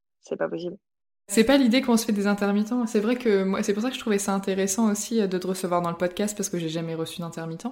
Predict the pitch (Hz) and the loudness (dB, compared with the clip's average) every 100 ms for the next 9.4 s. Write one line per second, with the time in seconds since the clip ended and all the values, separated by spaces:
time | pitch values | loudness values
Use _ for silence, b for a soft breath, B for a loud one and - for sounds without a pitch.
0 | - - 180 170 170 160 - 220 233 185 | -8 -2 0 2 -2 -2 2 4 4 2
1 | 185 180 175 196 196 175 185 175 170 175 | 0 -2 -2 -2 -2 0 2 0 0 -2
2 | 175 175 170 170 214 214 208 208 185 165 | -2 -2 -2 0 4 4 6 4 4 2
3 | 165 175 196 160 - 156 - - 170 170 | 2 4 2 0 -2 -4 -4 -4 0 0
4 | 180 156 156 160 165 185 220 220 - - | 2 0 0 0 2 2 4 2 0 4
5 | 180 220 208 196 214 170 180 233 214 180 | 6 6 4 4 2 2 4 2 0 -4
6 | 165 156 156 156 165 220 214 190 B B | -4 -6 -6 -6 -2 2 2 0 B B
7 | B - 175 170 165 151 156 165 180 170 | B -2 0 0 0 2 2 2 2 2
8 | 180 180 208 190 247 226 196 - 175 180 | 0 0 0 2 2 2 0 0 0 2
9 | 214 214 202 147 | 2 2 2 2